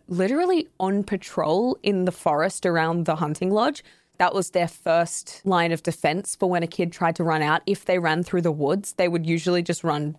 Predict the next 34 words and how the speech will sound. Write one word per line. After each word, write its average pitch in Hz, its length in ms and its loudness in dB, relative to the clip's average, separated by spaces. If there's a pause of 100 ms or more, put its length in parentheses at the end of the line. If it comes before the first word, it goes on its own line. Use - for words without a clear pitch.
straight 156 340 0
into 160 240 -2
a 170 40 0
student 160 520 -2 (240)
who 175 140 2
would 151 140 -2 (160)
then 151 200 0
take - 280 -4
them 175 120 0
back. 160 380 0 (500)
They 247 140 2
also 359 320 2
would 285 140 4
only 226 280 2
report 196 520 2
the 185 60 -2
child 185 520 2
missing 156 560 -2
after, 180 380 0
like, 180 260 0 (240)
three 175 340 0
days 143 640 -2 (560)
because 208 340 -2
they 202 200 4
wanted 190 380 0
to, 170 200 0
like, 160 300 0 (180)
keep 202 300 -2
it - 220 0 (500)
as 202 160 -2
controlled 190 600 0
as 180 140 0
possible 208 680 -2 (640)
before 175 720 2